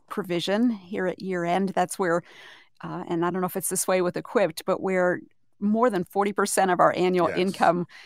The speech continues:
Speaker 1: comes in
Speaker 2: Yes.
Speaker 1: during the month of December. But I wanna give another prayer request. In a, one month from today, uh, Lord willing, I'm going to start recording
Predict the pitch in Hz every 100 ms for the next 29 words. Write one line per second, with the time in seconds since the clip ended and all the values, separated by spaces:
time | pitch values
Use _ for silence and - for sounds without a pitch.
0 | - - 185 190 180 175 170 185 170 175
1 | 165 180 190 180 196 180 - 185 175 151
2 | - - - 262 339 220 185 175 180 175
3 | - 175 165 - 165 - 202 190 - 180
4 | 220 247 226 208 - 202 - 214 170 -
5 | - - _ - - _ _ _ - -
6 | 190 185 208 202 180 - 156 170 - -
7 | 208 202 196 180 - 170 175 - 202 202
8 | - - 254 247 196 160 190